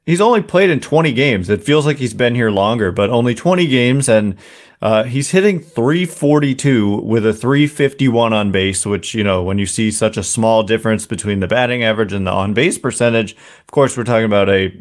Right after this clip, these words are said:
tiny walk rate. He did have his first walk, uh, of the season in Milwaukee. One walk in seventy-seven plate appearances.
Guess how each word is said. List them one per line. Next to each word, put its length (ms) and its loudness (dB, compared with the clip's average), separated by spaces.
tiny 320 0
walk 340 0
rate. 220 0
He 100 -6
did 360 0
have 200 -2
his 180 -8
first 460 -2
walk, 460 0
uh, 340 2
of 240 2
the 100 -2
season 440 0
in 160 2
Milwaukee. 540 0
One 320 0
walk 300 0
in 100 -4
seventy-seven 640 -2
plate 220 -2
appearances. 640 -4